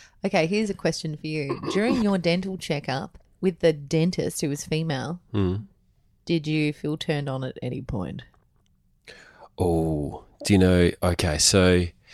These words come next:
Speaker 2: no is the short
Speaker 1: You
Speaker 2: answer
Speaker 1: could
Speaker 2: to
Speaker 1: be
Speaker 2: that.
Speaker 1: honest.
Speaker 2: Okay, I'm gonna be
Speaker 1: Guilty.
Speaker 2: totally honest.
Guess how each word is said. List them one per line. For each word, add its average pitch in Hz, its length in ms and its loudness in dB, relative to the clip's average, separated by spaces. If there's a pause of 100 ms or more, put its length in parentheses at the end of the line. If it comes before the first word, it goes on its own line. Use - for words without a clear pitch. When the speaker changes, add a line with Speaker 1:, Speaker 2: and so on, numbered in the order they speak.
(2250)
Speaker 2:
no 98 280 8 (240)
is 90 120 4
the 90 80 6
short 82 260 4
Speaker 1:
You 82 60 2
Speaker 2:
answer 85 200 0
Speaker 1:
could - 80 0
Speaker 2:
to 185 60 4
Speaker 1:
be 175 100 2
Speaker 2:
that. 156 80 0
Speaker 1:
honest. 160 420 -2
Speaker 2:
Okay, 95 260 2
I'm 104 180 4
gonna 139 120 6
be 127 100 4
Speaker 1:
Guilty. 104 140 6
Speaker 2:
totally 104 200 8
honest. 113 240 6